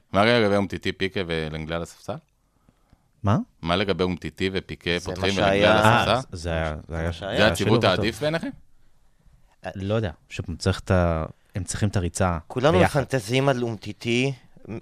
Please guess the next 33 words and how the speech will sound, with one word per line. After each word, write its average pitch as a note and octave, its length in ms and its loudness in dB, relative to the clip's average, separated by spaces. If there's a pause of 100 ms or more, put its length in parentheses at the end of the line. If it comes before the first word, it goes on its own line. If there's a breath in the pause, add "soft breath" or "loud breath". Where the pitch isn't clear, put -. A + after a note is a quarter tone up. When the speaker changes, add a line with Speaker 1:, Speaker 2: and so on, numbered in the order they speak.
Speaker 3:
אה, G2 280 -4
ל-, G2 40 -4 (320)
ל-, F#2+ 60 0
לעונה F#2+ 340 2
הראשונה F#2 460 -2
שלו, D#2 260 -10
אז D#2+ 140 -12
כולנו G2+ 340 -2
Speaker 1:
נכון. F#2 160 -6
Speaker 3:
הרי F#2 220 -6
חוזרים G#2+ 480 -6
לשם, F#2 440 -2
אז F2 80 -10
כשאני G2+ 420 -4
חושב G#2+ 340 -8
על G#2+ 60 -4
אומטיטי A2 360 -6
בהרכב, A2+ 400 0
אני G2 140 -6
חושב A2 300 -6
על, A2 180 -2
אבל G2 200 -4
זה F2 140 -10
כבר F2+ 180 -4
לא F#2+ 160 2
הסיטואציה, G2 540 -2
הדברים F2 320 -6
השתנו, F2+ 420 -8
והיום F2+ 300 0
הוא F2+ 180 -4
לא G2+ 140 2
אותו A#2+ 240 2
שחקן B2+ 520 -4